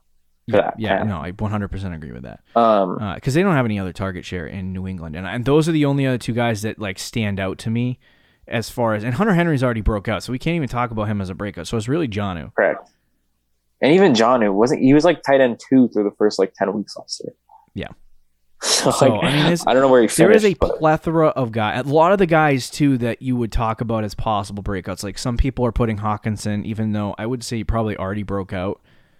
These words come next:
Speaker 1: Yeah.
Speaker 2: Um,
Speaker 1: Would you consider, like, Robert Tonyan?
Speaker 2: Tonyan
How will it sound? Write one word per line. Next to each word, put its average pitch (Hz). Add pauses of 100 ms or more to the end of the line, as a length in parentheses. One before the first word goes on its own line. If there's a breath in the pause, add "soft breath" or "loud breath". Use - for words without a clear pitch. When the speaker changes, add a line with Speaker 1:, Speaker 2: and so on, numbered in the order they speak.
(340)
Speaker 1:
Yeah. 101
Speaker 2:
Um, 87 (100)
Speaker 1:
Would 113
you 127
consider, 123
like, 117
Robert 107
Tonyan? 107 (1160)
Speaker 2:
Tonyan 139